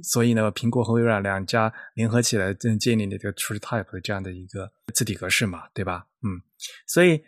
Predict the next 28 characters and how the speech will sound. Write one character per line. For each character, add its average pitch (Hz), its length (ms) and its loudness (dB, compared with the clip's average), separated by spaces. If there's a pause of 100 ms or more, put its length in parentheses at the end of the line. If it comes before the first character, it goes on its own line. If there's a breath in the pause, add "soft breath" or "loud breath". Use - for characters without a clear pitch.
(200)
在 151 500 8
这 156 140 4
个 165 80 4
TrueType 180 400 6
它 143 180 6
的 135 160 6
这 127 160 4
个 113 180 4
规 147 140 2
范 170 180 4
里 107 120 4
面， 101 180 2
它 101 100 -6
就 113 380 2
说 156 560 8 (220)
这 233 160 10
个 165 180 6
数 190 300 6
值 117 300 2
应 190 360 6
该 190 240 10
为 123 220 6
二 151 280 10
的 98 120 0
正 110 180 2
整 95 160 -6
数 - 160 -6
幂， 92 260 -14